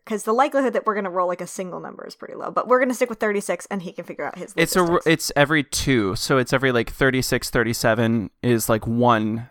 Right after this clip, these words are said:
Speaker 2: thing.
Speaker 1: Oh, okay. Marry, snog, or kill the kobolds, the orcs, and the Yuan-ti.
Speaker 2: Oh, no. Uh, <sighs> oh, this is also kind of tough because I like the,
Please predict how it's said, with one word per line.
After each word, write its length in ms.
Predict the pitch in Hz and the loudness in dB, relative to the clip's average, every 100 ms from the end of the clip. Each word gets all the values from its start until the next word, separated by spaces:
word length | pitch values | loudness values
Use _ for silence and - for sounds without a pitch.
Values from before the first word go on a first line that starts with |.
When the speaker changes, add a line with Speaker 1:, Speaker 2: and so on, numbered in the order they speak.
| - | -6
Speaker 2:
thing. 300 | 123 87 - | -2 -2 -2
Speaker 1:
Oh, 500 | 185 190 185 175 170 | -2 0 0 -2 2
okay. 340 | 349 466 415 190 - | 2 4 2 2 -2
Marry, 600 | 233 240 233 254 311 392 | 0 2 4 4 2 -2
snog, 640 | - - 269 220 214 226 | -4 -4 2 4 4 2
or 160 | 247 320 | 0 0
kill 460 | - 220 180 180 - | -2 0 2 2 0
the 120 | 220 | -4
kobolds, 640 | - 208 202 202 247 269 | -2 0 4 4 4 0
the 120 | 330 - | -6 -2
orcs, 300 | 196 202 - | -2 -2 -8
and 120 | 208 | -8
the 60 | 190 | -6
Yuan-ti. 580 | 190 175 185 - - 196 - - | -4 -6 -6 -10 -12 -14 -10 0
Speaker 2:
Oh, 440 | 156 151 131 123 | 2 4 4 2
no. 580 | 131 135 139 139 120 117 - - - - - - - - | 0 0 4 4 4 0 -8 -20 -20 -20 -20 -20 -8 4
Uh, 960 | 165 175 175 175 170 170 170 170 165 - | 8 8 8 6 6 6 6 4 2 -2
<sighs> 1040 | 160 160 - - - - - - _ _ 302 | -2 0 -2 -6 -12 -16 -20 -20 _ _ 4
oh, 240 | 339 285 | 6 6
this 240 | 202 - | 4 0
is 120 | 381 311 | 2 4
also 260 | 359 349 | 4 2
kind 220 | - 165 | 0 0
of 80 | 135 | 0
tough 240 | - 131 - | 0 -2 0
because 220 | 160 160 | -2 2
I 80 | 160 | 2
like 420 | 143 156 233 - | 4 2 2 -2
the, 180 | 220 190 | -8 -8